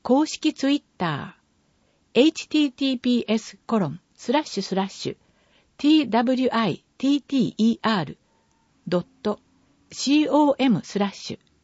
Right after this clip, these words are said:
エフユージェイアイエムアイ富士見アンダーバーシーアイティーワイ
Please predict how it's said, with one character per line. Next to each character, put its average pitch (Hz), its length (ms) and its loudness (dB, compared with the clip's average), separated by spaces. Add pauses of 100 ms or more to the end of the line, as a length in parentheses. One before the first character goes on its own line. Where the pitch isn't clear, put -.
(400)
エ 190 120 2
フ 311 200 2
ユ 311 200 4
ー 202 100 0
ジ 214 100 2
ェ 269 140 6
イ 269 60 2
ア 262 140 2
イ 180 140 0
エ 165 100 0
ム 214 200 4
ア 202 120 -2
イ - 160 -6 (460)
富 160 100 -8
士 185 140 -6
見 156 220 -4 (760)
ア 214 100 0
ン 254 100 2
ダ 262 160 0
ー - 20 0
バ 202 400 -4 (880)
ー - 40 -18
シ 294 340 2
ー 285 80 -4
ア 269 140 0
イ 185 140 -2
テ - 140 -2
ィ 269 120 2
ー 254 40 0
ワ 254 160 2
イ - 160 -8